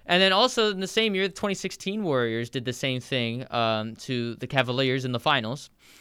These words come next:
So, uh, they had a three one lead with the, uh, against, uh, LeBron and Kyrie, uh, and the Cavaliers in twenty sixteen, and then lost the N B A Finals in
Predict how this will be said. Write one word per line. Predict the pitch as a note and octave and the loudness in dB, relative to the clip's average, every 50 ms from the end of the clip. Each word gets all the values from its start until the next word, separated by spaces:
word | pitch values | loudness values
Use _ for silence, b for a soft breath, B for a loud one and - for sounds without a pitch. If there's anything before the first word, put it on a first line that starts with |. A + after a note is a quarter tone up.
| b b | b b
So, | - - - D#3+ D3 C#3+ C#3 C3+ C3+ C#3 | -12 -2 2 4 6 6 6 4 2 0
uh, | - - C#3+ B2+ B2 B2 A#2+ A#2+ - - | -2 0 2 4 4 4 4 2 0 -2
they | - - C3+ C3 B2+ B2+ | -4 0 2 2 4 4
had | B2+ C3 B2 | 2 2 0
a | B2 | 0
three | - - C#3 C#3 | -2 -2 -2 0
one | C3 C3 B2+ B2+ | 0 0 -2 -2
lead | C3 C3 C3+ C3 C#3 | -2 -2 -2 -4 -4
with | C#3 C#3 C3 | -6 -8 -6
the, | - C3 B2 A#2 A#2 A#2+ - - | -2 -2 0 0 -2 -4 -4 -4
uh, | B2+ | -4
against, | A#2 A2+ A2 A#2+ A#2+ - - - - _ _ | -4 -2 -4 -4 -6 -8 -10 -16 -20 _ _
uh, | - A#2 G#2 G2+ G2+ G2+ G2+ | -8 -6 -4 -4 -4 -6 -6
LeBron | - A2+ A2 A#2 B2 A#2+ A#2+ B2 B2 B2 | -8 -6 0 2 2 4 2 2 0 -2
and | A#2+ A#2 A2+ | -4 -6 -4
Kyrie, | - - A#2+ A#2 A#2 A2+ A2+ A2+ A#2+ C3 - - - | -2 0 0 2 2 0 0 -2 -2 -4 -6 -10 -12
uh, | - G#2+ G#2 G2+ | -10 -8 -8 -6
and | G2+ G#2+ | -6 -6
the | A2 | -4
Cavaliers | - B2+ A#2 A2 A2+ A2 G#2+ G#2+ G#2 A2+ A2 | -2 0 0 0 0 -2 -2 -2 -2 -4 -6
in | A#2 | -8
twenty | A2+ - A#2 A2 G#2+ | -10 -8 -8 -8 -8
sixteen, | - A#2 - - - A2 A2 A#2+ A#2+ b b b b b b b b b b | -10 -12 -12 -8 -8 -6 -6 -8 -10 b b b b b b b b b b
and | - - D#3 D#3+ | 0 2 4 4
then | D3+ C#3+ C#3+ C#3+ D3 - | 4 4 4 2 -2 -4
lost | C#3 C#3 C#3 C#3+ D#3 D#3+ D#3 - - - | -2 2 4 6 6 6 4 0 -6 -6
the | C3+ C3+ C3 | -2 0 2
N | B2+ A#2+ A#2 | 2 2 2
B | A#2+ | 2
A | A2+ A2+ | 0 0
Finals | - - A2+ A2+ A2 G#2+ A2 G#2+ A#2 | 0 0 0 0 0 -2 -4 -4 -6
in | - B2 A#2+ A2+ A2 A2 | -4 -4 -4 -2 -4 -4